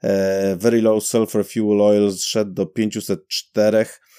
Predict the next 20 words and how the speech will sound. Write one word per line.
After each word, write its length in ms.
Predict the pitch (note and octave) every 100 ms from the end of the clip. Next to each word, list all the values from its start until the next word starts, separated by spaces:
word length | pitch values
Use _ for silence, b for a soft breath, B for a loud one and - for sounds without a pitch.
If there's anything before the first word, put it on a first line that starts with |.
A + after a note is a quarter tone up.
| b _ A#2+
mm, 380 | A2+ G#2+ G#2+
e, 340 | G#2+ G#2+ G#2+ G#2
dolarów. 760 | G2+ G#2+ G#2+ G#2+ G#2+ G2+ - G#2
E, 360 | G2 G2 F#2+
jeżeli 340 | F#2+ F#2+ G2 F#2+
chodzi 380 | - G2+ F#2+
o 140 | G2 F#2+
M 140 | G2
G 320 | F#2 F#2+ G2
O, 140 | G#2+ G#2+
czyli 260 | - F#2+
można 300 | F#2 F2+ F#2+
powiedzieć 460 | F#2 F2+ F#2+ F#2 F2+
taki 280 | F#2+ F#2 F#2+
nasz, 360 | F#2+ F#2 - b b b b
em, 380 | G2+ G2+ G2 F#2+
taki 280 | F#2 G2 G2
nasz, 380 | G2 F#2+ - G2+
e, 220 | F#2+ F#2
diesel, 520 | F2 G#2 F2+ F#2+ A#2